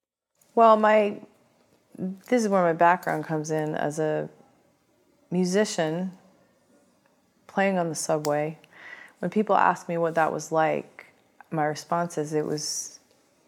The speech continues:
one of the most spiritual experiences I've ever had." There's something extremely honest about it, and it's not like you go to perform in a, when you go to perform in a club,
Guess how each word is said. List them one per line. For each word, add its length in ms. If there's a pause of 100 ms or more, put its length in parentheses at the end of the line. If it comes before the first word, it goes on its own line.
(1080)
one 240
of 120
the 60
most 280
spiritual 460
experiences 920
I've 120
ever 220
had." 380 (840)
There's 160
something 340
extremely 580
honest 720
about 340
it, 320 (300)
and 540 (1120)
it's 160
not 180
like 220
you 80
go 240
to 60
perform 460
in 100
a, 80 (100)
when 140
you 60
go 140
to 80
perform 360
in 60
a 40
club, 580